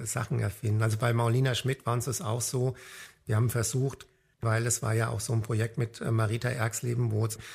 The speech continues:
äh, Tanz und Schauspiel sich, äh, vermischt. Und insofern haben wir da auch mit, sehr viel mit Licht gearbeitet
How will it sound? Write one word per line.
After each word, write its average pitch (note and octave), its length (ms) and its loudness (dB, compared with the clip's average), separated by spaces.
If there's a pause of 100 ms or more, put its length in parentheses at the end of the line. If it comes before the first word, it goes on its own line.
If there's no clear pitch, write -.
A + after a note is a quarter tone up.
(260)
äh, A#2+ 120 0
Tanz A#2 380 4
und A2 180 0
Schauspiel A#2+ 640 -2
sich, - 400 0
äh, G#3 40 -8 (200)
vermischt. B2 580 4 (360)
Und A#2 100 4
insofern A2+ 560 2
haben A2 220 4
wir A2 180 2
da A2 280 0
auch A2 200 -2
mit, A2 180 -2
sehr - 220 -2
viel A#2 140 0
mit G#2 160 0
Licht - 240 -2
gearbeitet D3+ 640 0